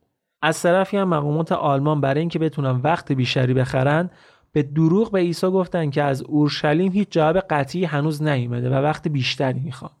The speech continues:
ولی عیسی تو جواب گفت که به ازای هر یک ساعت تأخیر، یکی از گروگان‌ها رو جلوی چشم همه می‌کشیم.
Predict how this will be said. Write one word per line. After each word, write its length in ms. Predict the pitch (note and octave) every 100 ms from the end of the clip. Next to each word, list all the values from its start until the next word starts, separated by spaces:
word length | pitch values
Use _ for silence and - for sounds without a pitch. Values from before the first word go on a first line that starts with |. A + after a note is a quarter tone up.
| _ _ _ _ _ -
ولی 160 | F3+
عیسی 260 | G#3+ E3+ G3
تو 100 | F#3+
جواب 420 | D3+ D3+ D3+ F3
گفت 220 | F3 E3+
که 100 | -
به 260 | C3+ D3+ D3+
ازای 200 | C3+ F3
هر 340 | D#3+ - E3
یک 320 | F3+ D3+ C#3 C3
ساعت 340 | C#3 C3 C3
تأخیر، 580 | C#3+ C#3 C3 D#3 F3 E3
یکی 380 | D3+ F#3 F#3 D3+
از 200 | C3 B2+
گروگان‌ها 640 | C3+ C3 C3 C3 C3 D3+
رو 100 | C#3
جلوی 340 | B2 C3+ D3
چشم 440 | C3 - E3 - C#3+
همه 420 | C3 - D3+ F3
می‌کشیم. 520 | D3+ C3+ B2+ - -